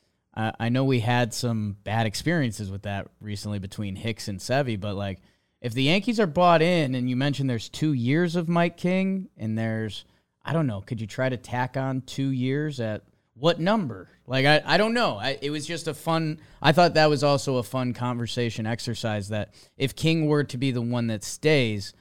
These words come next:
there might be a way you can, you can add another year or two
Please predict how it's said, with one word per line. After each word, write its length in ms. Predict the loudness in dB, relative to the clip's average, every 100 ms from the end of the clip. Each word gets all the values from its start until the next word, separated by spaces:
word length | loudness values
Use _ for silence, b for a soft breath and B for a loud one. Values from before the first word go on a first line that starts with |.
| _ _ _ _ _ -4
there 140 | 0
might 400 | 2 4 2 -2 -2
be 100 | 0
a 100 | 2
way 220 | 2 2
you 200 | 2 -2
can, 420 | -2 -2 -2 -4 _ -10
you 140 | -8
can 160 | -4 -6 -2
add 260 | 0 0
another 340 | 0 -2 -4 -6
year 360 | -4 -4 -2
or 140 | -2 -4
two 440 | -4 -2 -2 -6